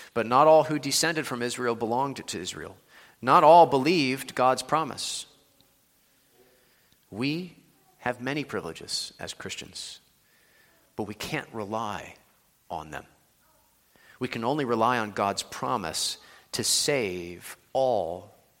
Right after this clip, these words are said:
who look to him in simple faith and trust. And God's promises, they don't just apply at the beginning of the journey, at the beginning of the Christian life.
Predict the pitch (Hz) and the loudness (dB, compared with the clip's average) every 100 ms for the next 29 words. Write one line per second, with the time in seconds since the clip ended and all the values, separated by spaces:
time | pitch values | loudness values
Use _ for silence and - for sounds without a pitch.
0 | _ 120 110 120 - 110 113 123 90 85 | _ -8 -6 -8 -8 -10 -8 -8 -10 -16
1 | - - 92 92 - 127 131 123 92 78 | -20 -16 -12 -6 -6 -6 -12 -10 -10 -12
2 | - - _ _ _ _ _ - 85 - | -16 -20 _ _ _ _ _ -20 -16 -12
3 | 65 - - - _ _ _ _ _ _ | -12 -10 -14 -16 _ _ _ _ _ _
4 | _ _ _ _ _ _ _ _ _ _ | _ _ _ _ _ _ _ _ _ _
5 | _ _ _ _ _ - - 139 151 185 | _ _ _ _ _ -8 -4 6 6 6
6 | - 156 156 156 160 135 - - _ _ | 4 2 4 2 0 -2 -6 -12 _ _
7 | _ _ _ _ - 131 156 175 208 - | _ _ _ _ -12 0 2 4 2 -2
8 | - - _ _ _ 120 147 190 - - | -14 -20 _ _ _ 0 2 4 2 -4
9 | - - 127 - 143 156 156 123 131 117 | -4 -4 -2 6 8 8 6 0 -2 -6
10 | 123 175 160 107 98 95 71 107 - _ | -2 -2 0 -2 -4 -6 -6 -10 -16 _
11 | _ _ _ _ _ _ _ _ _ _ | _ _ _ _ _ _ _ _ _ _
12 | _ _ _ _ _ _ _ _ _ _ | _ _ _ _ _ _ _ _ _ _
13 | _ - - 123 131 170 147 110 - 110 | _ -4 -2 -2 0 0 0 -2 -4 -4
14 | - 95 80 78 - - - | -4 -2 -2 -2 -6 -16 -20